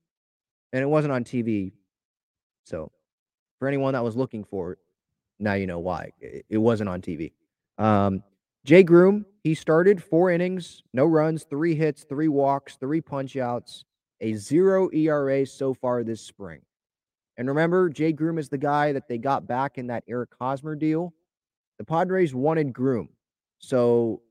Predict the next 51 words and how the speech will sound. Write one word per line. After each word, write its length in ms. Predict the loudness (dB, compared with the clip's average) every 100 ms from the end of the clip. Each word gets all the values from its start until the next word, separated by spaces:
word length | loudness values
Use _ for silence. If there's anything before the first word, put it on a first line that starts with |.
| _
they 220 | 0 0 2
were 180 | 0
willing 420 | -2 -2 -2 -6 -6
to 260 | -2 -2
attach 440 | -2 -2 -2 -2 -4
prospects 600 | -4 -4 -4 -6 -6 -16
to 280 | -8 -6 -2
that 200 | -2 -4 -4
Hosmer 380 | -4 -4 -10
trade, 320 | -10 -6 -6 -4
not 220 | -6 -6
just 200 | -10 -4
give 220 | -4 -4 _ _ _ -4
Hosmer 280 | -2 -2 -6
to 100 | -4
the 80 | 0
Red 200 | 0 0
Sox 460 | -8 -8 -10 _ _ _ _ _ _ _ -6
for, 100 | -2
like, 200 | -2 -4 _ _ -20
a, 100 | -14
a 80 | -6
little 260 | 4 6 6
bit 200 | 4 2
of, 120 | 0 -6
a 60 | -4
little 260 | 2 2
bit 260 | 2 -2 -4 -12
of 80 | -8
a 40 |
money 300 | -8 -8 -10
dump. 220 | -12 -16 -16 _ _ _
No, 100 | 0
they 160 | 2 4
attached 460 | 2 0 -2 -2 -20 _
more 160 | -2 -2
prospects 540 | 0 0 0 -6 -8 -6
to 140 | -6
that. 160 | -4 -8
I 80 | -8
think 240 | -10 -10
Corey 280 | -4 -2 0
Rozier 420 | 0 0 -2 -2
went 240 | -2 -4 -6
in 120 | -4
that 200 | -4 -2
deal, 240 | -2 -2
if 100 | -4
I'm 120 | -6
not 160 | -4 -4
mistaken. 580 | -6 -4 -4 -2 -8